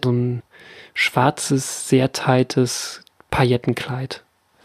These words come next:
Und ich hab dieses Paillettenkleid genommen und zu dieser ersten Veranstaltung, bei der ich im Team war, getragen und mich von Kopf bis Fuß mit goldenem Glitzer übergossen.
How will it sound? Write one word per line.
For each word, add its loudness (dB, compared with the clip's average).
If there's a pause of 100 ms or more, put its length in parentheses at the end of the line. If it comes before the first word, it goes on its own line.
(300)
Und 4
ich 2
hab 0
dieses 2
Paillettenkleid 2
genommen 2
und -2
zu 0
dieser 2
ersten 0
Veranstaltung, 0
bei 2
der 0
ich -6
im -2
Team 2
war, 4 (1160)
getragen 2 (600)
und -2
mich 2
von -4
Kopf -4
bis 0
Fuß -4 (600)
mit -2
goldenem 2
Glitzer -2
übergossen. -2